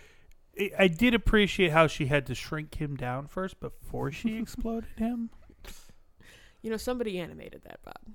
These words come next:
Speaker 2: And it looked pretty good. I didn't think that some of the C G in this, during the troll fight especially, was terrible. But then other parts of it, you could tell where they really threw their money.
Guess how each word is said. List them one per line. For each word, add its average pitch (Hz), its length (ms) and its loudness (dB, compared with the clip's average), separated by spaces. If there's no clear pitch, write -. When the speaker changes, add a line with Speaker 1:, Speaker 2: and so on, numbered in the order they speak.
Speaker 2:
And 220 100 -6
it 233 80 -10
looked 294 140 -8
pretty 240 180 0
good. - 140 -10
I 294 140 6
didn't 381 220 8
think 311 180 0
that 247 160 -4
some 320 220 2
of 320 140 -8
the 269 100 0
C 254 240 0
G 196 280 0
in 170 120 -2
this, 165 460 -2
during 240 360 6
the 185 80 0
troll 214 340 0
fight 156 300 -6
especially, 156 720 -2
was 190 300 6
terrible. - 680 -2
But 190 140 -2
then 190 260 2
other 254 240 10
parts - 380 2
of 180 120 0
it, 160 80 -6
you 170 100 -4
could 170 140 -6
tell 196 240 -2
where 190 120 -2
they 170 160 -2
really 175 240 -4
threw 180 280 -4
their 170 160 -4
money. 160 340 -6